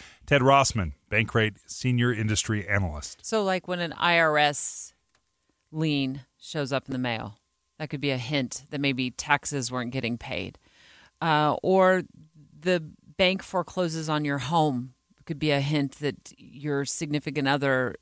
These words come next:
Speaker 2: you thought was paying off, you know, or, or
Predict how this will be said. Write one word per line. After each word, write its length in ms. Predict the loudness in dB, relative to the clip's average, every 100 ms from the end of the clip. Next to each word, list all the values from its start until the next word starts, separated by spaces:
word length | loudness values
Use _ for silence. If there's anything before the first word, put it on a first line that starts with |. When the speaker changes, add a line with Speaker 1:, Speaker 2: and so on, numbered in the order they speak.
| _ _ -12
Speaker 2:
you 180 | -12
thought 320 | 2 6 6 4 _ _ _
was 240 | -6 -4
paying 380 | -4 -2 0 0
off, 420 | 0 0 -2 -14 _
you 140 | -6 -2
know, 180 | -2
or, 140 | -2 -6 -8
or 360 | -4 -4 -4